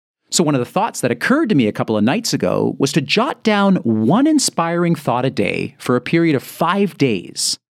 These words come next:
and then create an episode that links the seemingly disconnected in a fascinating and thought-provoking way.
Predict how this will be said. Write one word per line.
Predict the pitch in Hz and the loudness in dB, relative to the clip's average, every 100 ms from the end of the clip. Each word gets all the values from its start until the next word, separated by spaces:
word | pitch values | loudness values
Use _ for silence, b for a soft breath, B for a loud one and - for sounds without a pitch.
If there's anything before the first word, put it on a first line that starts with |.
| _ _ _ _ _ - | _ _ _ _ _ -2
and | 117 113 | -2 0
then | 165 254 | 0 -2
create | 262 226 208 | -2 0 2
an | 180 | 2
episode | 156 143 - 120 104 | 2 0 -4 0 0
that | 104 - | 0 0
links | 123 202 226 - | 2 2 0 -2
the | 117 | -2
seemingly | - - 220 247 254 233 160 | 0 2 4 6 6 4 4
disconnected | 165 - - 117 180 - - - _ _ _ _ - | 0 0 0 2 0 -2 -4 -4 _ _ _ _ -2
in | 123 | 0
a | 107 | 0
fascinating | - - - 185 - 101 87 95 | -4 -4 -4 -2 -2 -2 -2 -4
and | 113 | -2
thought-provoking | - 104 - 101 98 101 101 | -2 -2 -2 0 0 0 0
way. | 143 123 - | 2 0 -4